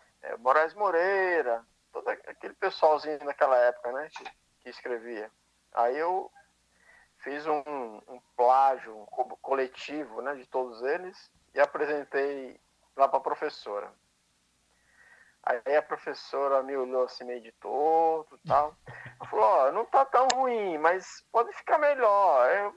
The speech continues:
Speaker 1: falei, "Vixe." <laughs>
Speaker 2: Você tava com quantos anos aí nessa época?
Speaker 1: Ah, eu tinha em,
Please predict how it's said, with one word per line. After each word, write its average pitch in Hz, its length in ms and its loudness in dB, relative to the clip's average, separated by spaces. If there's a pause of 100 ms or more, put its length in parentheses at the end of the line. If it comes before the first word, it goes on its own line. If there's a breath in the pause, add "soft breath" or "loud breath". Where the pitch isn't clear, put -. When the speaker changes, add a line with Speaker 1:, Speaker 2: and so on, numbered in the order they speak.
Speaker 1:
falei, 196 440 -4
"Vixe." 320 640 -8
<laughs> - 2750 0
Speaker 2:
Você 143 100 -10
tava 156 220 -6
com 139 120 -12
quantos 147 400 -14
anos 147 240 -16
aí 131 80 -14
nessa 123 240 -16
época? 160 340 -14 (2000 loud breath)
Speaker 1:
Ah, 220 200 6
eu 196 180 0
tinha 240 500 -2
em, 214 80 -12